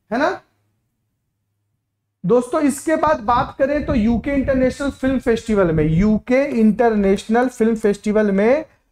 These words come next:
ये सोनल है, सोनल जो है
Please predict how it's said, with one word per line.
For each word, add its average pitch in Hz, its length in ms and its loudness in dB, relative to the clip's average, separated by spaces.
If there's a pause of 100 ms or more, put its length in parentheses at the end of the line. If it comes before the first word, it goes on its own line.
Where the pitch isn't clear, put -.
(160)
ये 240 200 2
सोनल 247 640 2
है, 214 420 2 (500)
सोनल 262 840 2 (140)
जो 233 180 4
है 240 480 2